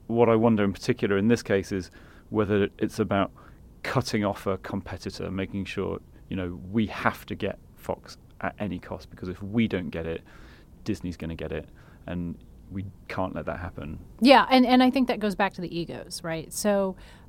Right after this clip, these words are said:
Speaker 2: um, Brian Roberts tried to buy Disney in two thousand four, two thousand and five, and it was a hostile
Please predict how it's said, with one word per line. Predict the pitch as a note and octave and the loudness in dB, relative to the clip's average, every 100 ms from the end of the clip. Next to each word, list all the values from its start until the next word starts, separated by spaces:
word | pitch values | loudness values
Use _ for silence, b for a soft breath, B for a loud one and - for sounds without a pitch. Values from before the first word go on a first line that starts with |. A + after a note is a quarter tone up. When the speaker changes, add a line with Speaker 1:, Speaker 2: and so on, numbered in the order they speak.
| - | -2
Speaker 2:
um, | G#3 G3+ F#3+ F3+ D3 - - - G3 | 2 4 2 -2 -8 -14 -20 -18 4
Brian | A#3 C4+ A#3+ | 8 10 8
Roberts | G#3+ G3 F#3+ - | 6 4 2 -4
tried | - G3+ G3+ | -2 0 0
to | |
buy | F3+ D#3 | -4 -8
Disney | D#3 D3+ - D3 C#3+ - - | -8 -10 -10 -10 -12 -16 -14
in | F3+ E3 - - | -8 -8 -10 -14
two | - | -12
thousand | F3+ E3+ E3 | -8 -8 -8
four, | F3+ E3 | -10 -12
two | E3+ | -12
thousand | E3 D3+ D#3+ | -10 -8 -8
and | D#3+ | -8
five, | - - - F#3+ - | -8 -8 -8 -12 -8
and | G3 | -8
it | |
was | F3+ | -6
a | F#3 | -8
hostile | - A3 A3 - F#3 D#3 | 4 6 6 4 -4 -6